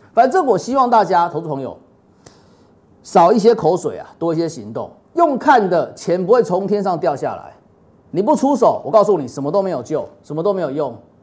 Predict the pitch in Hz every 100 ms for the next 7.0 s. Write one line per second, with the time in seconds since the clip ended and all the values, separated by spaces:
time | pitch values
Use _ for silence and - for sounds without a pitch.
0 | _ _ _ _ 214 247 214 - - _
1 | _ _ _ _ - 185 175 165 117 -
2 | _ _ _ _ _ _ _ 131 196 175
3 | 180 190 214 214 180 185 160 135 131 113
4 | 117 127 127 - - 180 175 - 214 175
5 | 196 190 175 156 143 262 330 262 - 262
6 | 214 247 180 139 202 190 139 101 139